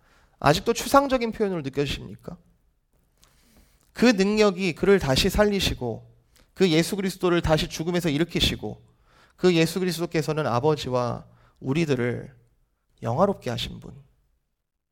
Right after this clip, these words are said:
그래서 우리는 완전한 영광으로 옷 입게 될 그 날을 기대하지만 지금으로서도 우리는 영광으로 변화되었고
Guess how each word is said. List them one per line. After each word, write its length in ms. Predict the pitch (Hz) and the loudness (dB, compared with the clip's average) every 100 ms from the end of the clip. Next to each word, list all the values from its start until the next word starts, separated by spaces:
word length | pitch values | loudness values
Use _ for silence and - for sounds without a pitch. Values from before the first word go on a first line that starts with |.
| _ _ _ _ _ _ _ _ _ _ _ _ _ _ _ _ _ - - | _ _ _ _ _ _ _ _ _ _ _ _ _ _ _ _ _ -20 -20
그래서 300 | - 175 190 | -8 -6 -2
우리는 500 | 151 143 180 196 123 | -2 -2 -2 -2 -4
완전한 720 | 113 117 117 147 175 190 180 | -6 -4 -4 -4 -2 0 -2
영광으로 520 | 120 120 135 147 147 143 | -4 -6 -4 -4 -2 -4
옷 180 | 117 123 147 | -6 -8 -6
입게 560 | 165 - _ - 143 131 | -8 -8 _ -6 -4 -4
될 500 | 120 120 120 127 - - _ _ | -4 -4 -4 -6 -10 -20 _ _
그 160 | - 180 | -4 -2
날을 380 | 139 123 127 | 0 -2 -6
기대하지만 1000 | - 120 160 143 117 120 131 131 110 104 - _ _ _ _ _ - | -8 -2 -2 -2 -4 -6 -4 -4 -6 -14 -20 _ _ _ _ _ -4
지금으로서도 1300 | - - 143 - 214 208 175 170 - 147 139 160 | 0 2 2 4 4 4 0 -2 -2 -4 -2 -2
우리는 540 | 165 131 135 143 165 110 | -2 -2 -2 -2 -4 -6
영광으로 560 | 113 127 147 156 147 | -6 -2 0 0 -2
변화되었고 1080 | 139 131 120 127 113 107 - 131 151 170 | -6 -4 -4 -2 -4 -6 -8 -4 -4 -6